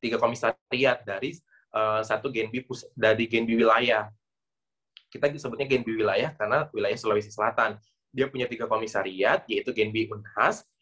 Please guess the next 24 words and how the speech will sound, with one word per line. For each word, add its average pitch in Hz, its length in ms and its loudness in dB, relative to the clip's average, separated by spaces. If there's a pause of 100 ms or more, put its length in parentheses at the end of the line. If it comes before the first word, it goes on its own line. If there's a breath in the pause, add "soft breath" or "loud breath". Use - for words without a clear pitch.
(140)
Ini 123 240 -2
Genbi 113 320 -2
yang 113 160 0 (1120 soft breath)
dihitung 120 1040 0
adik 127 400 4
lah 120 240 0
dari 110 320 -4 (320)
dua, 113 400 0
dua 113 240 0
kakak 101 320 -6
terdahulunya, 110 720 -2 (320)
karena 107 160 0
dia 113 160 -4
yang - 80 -8
paling 107 160 -2
terakhir, 107 400 -4
eh, 104 560 0
didirikan. 107 1040 -4 (880)
Kalau 113 240 0
nggak 113 160 2
salah 117 240 4
dua 110 160 0
ribu 107 80 -6
lima 107 240 -2